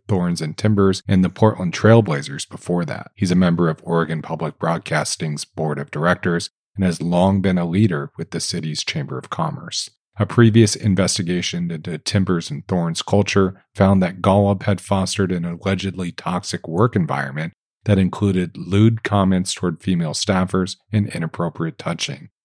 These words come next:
He's been undergoing sensitivity training in response to that report. Almost two-thirds of likely voters in Oregon say the state's criminal justice system isn't tough enough.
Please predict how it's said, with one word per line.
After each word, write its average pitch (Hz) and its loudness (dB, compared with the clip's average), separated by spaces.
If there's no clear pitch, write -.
He's 101 4
been 92 2
undergoing 87 -2
sensitivity 92 0
training 78 -6
in 80 -10
response 78 -6
to 82 -4
that 82 0
report. 87 -12
Almost 117 6
two-thirds 131 6
of 95 2
likely 98 2
voters 92 2
in 78 -4
Oregon 85 -4
say 90 -2
the 85 -8
state's 101 0
criminal 113 4
justice 95 0
system 98 -2
isn't 107 0
tough - -2
enough. - -6